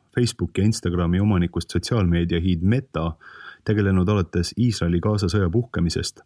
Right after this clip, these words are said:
Palestiina-meelse sisu süsteemse ja ülemaailmse tsenseerimisega.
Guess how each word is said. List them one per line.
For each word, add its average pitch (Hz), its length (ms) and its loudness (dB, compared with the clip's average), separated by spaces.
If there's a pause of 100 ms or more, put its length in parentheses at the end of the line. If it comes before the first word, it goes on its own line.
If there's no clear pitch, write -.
Palestiina-meelse 90 840 0
sisu 87 360 0 (200)
süsteemse 98 800 0 (260)
ja 90 100 2
ülemaailmse 87 680 0 (120)
tsenseerimisega. 82 920 -4